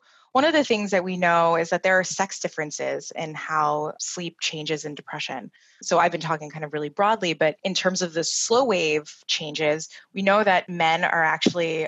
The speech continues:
a little bit more vulnerable than women to having distinct changes in slow wave activity.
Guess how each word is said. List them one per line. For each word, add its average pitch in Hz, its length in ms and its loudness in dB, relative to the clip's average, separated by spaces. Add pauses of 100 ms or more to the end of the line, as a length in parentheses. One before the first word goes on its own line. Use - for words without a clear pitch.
a 170 40 -4
little 185 200 0
bit 196 160 0
more 170 180 0
vulnerable 156 680 0
than 143 180 -6
women 151 440 -6
to 165 340 0
having 160 540 -2
distinct - 600 -6
changes 160 400 -6
in 147 80 -14
slow 151 220 -8
wave 151 140 -4
activity. - 440 -6